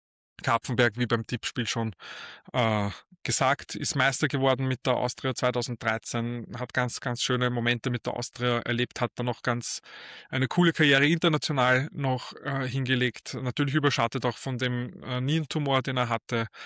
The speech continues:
aber, äh, hat sich da wirklich wieder zurückgekämpft und, und, äh, hat das, hat wirklich eine wunderschöne Karriere gehabt. Wir gratulieren ihm natürlich,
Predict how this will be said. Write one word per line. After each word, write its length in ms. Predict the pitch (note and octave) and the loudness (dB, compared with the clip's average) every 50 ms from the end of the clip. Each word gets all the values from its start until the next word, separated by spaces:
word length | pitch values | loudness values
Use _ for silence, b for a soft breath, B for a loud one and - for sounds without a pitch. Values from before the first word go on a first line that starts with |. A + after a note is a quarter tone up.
| B B B B B _ | B B B B B _
aber, 600 | - - A#2+ A2+ A2+ A2+ A#2+ A#2 A#2 A#2 A2 G#2 - - | -2 0 2 2 4 4 2 2 2 2 0 -4 -8 -8
äh, 600 | - A#2+ A#2 A2+ A2 A2 A2+ - - _ _ - | -4 -2 0 0 0 -2 -4 -8 -14 _ _ -4
hat 160 | - A#2+ - - | -4 -4 -2 -2
sich 100 | B2 - | -2 0
da 140 | B2+ A#2+ | 0 2
wirklich 240 | B2+ C#3 D#3+ D#3+ B2+ | 2 2 2 2 0
wieder 180 | C#3 C3+ C#3 - | 2 0 0 0
zurückgekämpft 800 | - - C3 A#2+ - C#3 - - B2+ B2 A#2+ - - - - | 0 0 -2 0 -2 -4 -2 0 -2 -2 -2 -4 -8 -10 -10
und, 520 | - - C3+ A#2+ A#2+ A#2+ A#2 A#2 G#2 - - | -6 -4 -2 -2 0 0 -2 -2 -4 -8 -8
und, 580 | - B2+ B2 A#2 A#2 A2+ A2+ A2+ G#2+ - - - | -6 -4 -2 -2 -2 -2 -4 -4 -6 -8 -12 -8
äh, 40 | B2 | -6
hat 360 | A#2+ A#2+ A2 G#2 A2+ A#2+ - _ | -4 -4 -2 -2 -4 -4 -4 _
das, 300 | - B2+ - - - - - B2 | -6 -6 -4 -4 -6 -6 -6 -4
hat 200 | B2 A#2+ - - | -4 -4 -2 -2
wirklich 200 | B2+ B2 B2 B2+ | -4 -2 -2 -2
eine 140 | B2 A#2+ | -2 -2
wunderschöne 500 | A#2+ C3+ C#3 C3+ A#2+ - B2+ A#2+ B2 A#2 - B B B B B B B B _ _ | -2 -2 -2 -2 -2 -2 -2 -2 -2 -4 -4 B B B B B B B B _ _
Karriere 420 | - B2 A#2+ B2 C3 C3 C#3 C#3 | 0 2 4 4 4 4 2 0
gehabt. 300 | B2 C3 B2+ A#2+ - - | -2 0 0 0 0 -2
Wir 80 | C3+ A#2 | -4 -4
gratulieren 420 | - C3 B2 - A#2+ A#2+ B2+ C3 | -2 -2 -2 0 0 0 2 0
ihm 120 | C3+ C3 B2+ | 2 0 -2
natürlich, 460 | B2 - - B2+ B2 B2 - - - | -2 -2 0 0 0 0 -2 -4 -8